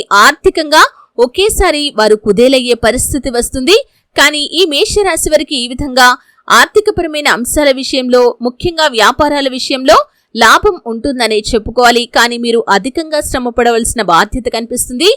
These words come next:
ఏ విషయమైనా సరే చాకచక్యంతో తెలివితేటలు ప్రదర్శించి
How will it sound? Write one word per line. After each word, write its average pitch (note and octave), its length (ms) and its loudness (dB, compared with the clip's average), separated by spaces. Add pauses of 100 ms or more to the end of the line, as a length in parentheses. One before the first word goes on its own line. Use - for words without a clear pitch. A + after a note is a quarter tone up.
(420)
ఏ F4 40 0 (140)
విషయమైనా D4+ 520 -6 (100)
సరే C4+ 180 0 (220)
చాకచక్యంతో D#4 880 -4 (440)
తెలివితేటలు F4+ 680 -2
ప్రదర్శించి D4 640 -4